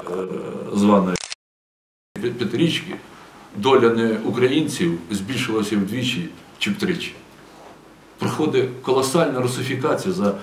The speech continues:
роки комуністів. Це почули, наприклад, в минулому році, як Ангела Меркель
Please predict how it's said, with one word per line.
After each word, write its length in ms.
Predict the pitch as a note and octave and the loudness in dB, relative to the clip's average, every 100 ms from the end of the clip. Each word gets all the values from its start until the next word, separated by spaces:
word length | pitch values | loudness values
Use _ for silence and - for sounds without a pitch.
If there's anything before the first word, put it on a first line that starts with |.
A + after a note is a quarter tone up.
| - | -8
роки 280 | - G#2+ G#2+ | 0 2 2
комуністів. 540 | - G#2 - F2+ - - - - - - - - - - - - - - - - - - - - - - - - - - - - - - - - - - - - - - - | 4 4 4 2 -2 -8 -16 -20 -20 -20 -20 -20 -20 -20 -20 -20 -20 -20 -20 -20 -20 -20 -20 -20 -20 -20 -20 -20 -20 -20 -20 -20 -20 -20 -20 -20 -20 -20 -20 -20 -20 -18 -6
Це 240 | - F#3 - - - | 2 4 2 -4 -2
почули, 540 | - - A3 F#3 A#2+ - | 0 2 4 6 6 4
наприклад, 420 | B2+ - A2+ A2 | 2 2 2 2
в 80 | G#2 | 2
минулому 380 | A#2 A2+ A2 A#2+ | 2 2 2 4
році, 260 | D3+ - | 4 4
як 160 | G2+ G2+ | 2 2
Ангела 320 | G#2+ G2 G#2 | 2 4 6
Меркель 320 | G2+ C3+ F#3 | 6 4 0